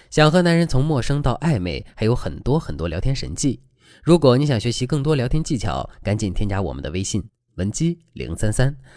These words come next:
文姬的全拼零三三，我们有专业的导师传授你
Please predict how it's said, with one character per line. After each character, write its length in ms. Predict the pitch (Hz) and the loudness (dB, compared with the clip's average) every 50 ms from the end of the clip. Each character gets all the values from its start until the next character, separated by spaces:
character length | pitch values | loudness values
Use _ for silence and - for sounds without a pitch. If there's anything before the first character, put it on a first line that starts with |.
| - - - | -20 -6 -2
文 180 | 98 101 101 | 0 0 0
姬 100 | - 113 | 0 -2
的 80 | 107 104 | -2 -2
全 160 | - 104 104 | -2 -2 0
拼 260 | - - 135 143 147 - - _ _ _ | 0 0 0 0 -2 -6 -12 _ _ _
零 220 | _ - 98 113 147 | _ -4 -2 0 2
三 160 | 156 160 160 | 4 4 4
三， 280 | 156 - 170 175 170 - - _ _ _ _ _ | 6 4 4 4 2 -4 -12 _ _ _ _ _
我 120 | _ 143 143 | _ 4 6
们 120 | 160 175 | 8 8
有 140 | 175 147 139 | 8 8 6
专 180 | - 180 185 185 | 6 4 4 4
业 80 | 185 | 4
的 100 | 165 123 | 2 0
导 160 | 107 80 76 | 0 0 -2
师 300 | 80 - - 127 139 143 135 - | -4 0 0 0 0 0 -4 -8
传 200 | - - - 90 | -4 -2 -2 -2
授 140 | 87 107 98 | 0 -2 -2
你 260 | 90 78 78 80 - | -2 -2 -4 -6 -8